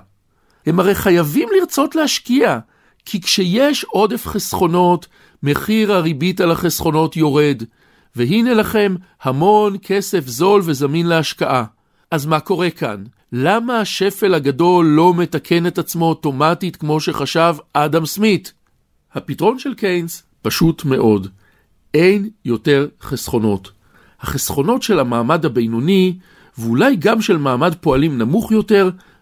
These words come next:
פשוט נגמרו. אין עבודה, אין פרנסה. החסכונות נאכלים,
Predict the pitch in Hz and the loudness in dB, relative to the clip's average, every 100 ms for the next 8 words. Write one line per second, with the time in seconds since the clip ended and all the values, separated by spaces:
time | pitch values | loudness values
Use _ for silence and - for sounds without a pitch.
0 | _ - - 202 214 - _ _ - 117 | _ -6 2 2 2 -4 _ _ -2 0
1 | 110 110 101 98 - _ _ _ _ _ | 2 2 2 0 -4 _ _ _ _ _
2 | - 170 147 98 98 156 196 214 - _ | -2 -2 -2 -6 -4 0 0 -2 -8 _
3 | _ _ _ _ _ - 131 127 123 107 | _ _ _ _ _ -4 -2 0 0 -2
4 | 95 104 92 - _ _ _ _ _ _ | -4 -6 -6 -10 _ _ _ _ _ _
5 | - 139 - 135 220 277 285 - - 135 | -12 -10 -6 -2 -2 0 0 0 0 0
6 | 131 131 | 0 -2